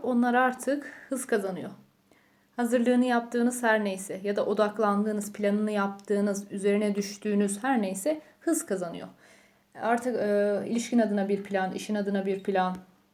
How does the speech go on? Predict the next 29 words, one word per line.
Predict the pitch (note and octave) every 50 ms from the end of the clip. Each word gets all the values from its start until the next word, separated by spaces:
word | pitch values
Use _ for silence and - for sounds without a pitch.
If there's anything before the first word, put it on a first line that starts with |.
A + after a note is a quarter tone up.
| _ _ _ _ _ _ _ _ _ _ _ _ _ _ - - - - _ _ _ _
Hız | E4+ D#4+ - -
kazanıyor | C4+ B3 A3 A3 G#3 G3+ G3+ G3 G3
gibi. | F#3+ - G#3 G3 G#3 A3+ C#4+ D4 - - - - - _ _ _ D#4
Böyle, | F4 G4 G4+ F4+ F4 F4 F4+
e, | - - - - G3+ A3 B3 B3 A#3+
bir | C#4+ F#4+
yere | G4 D#4+ D4+ D4 D#4 D#4+ D#4 - - -
bir | C#4
şeyler | D4+ D#4 E4 D#4+ D#4+ E4 D#4+
serpmişsiniz, | D#4 - - C4 A#3 A#3 A#3 - G#3+ G#3+ G#3+ - - A#3 A#3+ C#4 C4+ A#3+
yeşillenmesini | A3+ A3 G#3+ - A#3 A#3 A#3 A#3 A3+ A#3 A#3 A3+ A3 - A#3+ A#3 G#3
bekliyor | G3 F#3+ G3 - F#3+ F3+
gibisiniz. | F3+ F3 E3 - - - - - - - - - _
Ufaktan | - - C#4 C#4 C#4 - D#4 D4+ D4+ C4
başladığınız | A#3 A3 A3 - - G#3+ G3+ G#3 G#3+ A3+ A3+ A3+
şeyler | - - G3 F#3 F#3 F#3 F#3
olabilir. | F#3 F#3 F#3 F3+ - D#3 - - - - _ _ - - - - - _ -
Bu | C#4+
sanki | C#4 C4 A#3+ A#3 A#3 A#3 B3+ A3 G3+
büyüyecek, | G#3+ G#3+ G#3+ G#3+ G#3 G#3 A#3 A#3 A#3 A#3 A3+
böyle | G#3+ G#3 G#3+ G#3
dallanıp | G3 G3 G3 G3+ G3+ G#3 A#3+ A3+ -
budaklanacak | G3+ G3 G3 F#3+ G3 G3 - - G3 F#3+ F#3+ F#3 F#3+ G3 G#3+ B3 A#3 - - - _ -
ve | G#3+ A#3 A#3+
artık | - A3+ A#3+ A#3 A#3 A#3+ - -
bir | A#3 A3+
meyve | G3+ G3+ G3+ G#3 G#3 G#3+ G#3+ A#3 A#3+
verecek | B3 A#3 F#3+ F#3 F#3 - F3 F3+ - _
gibi. | - F#3 F3+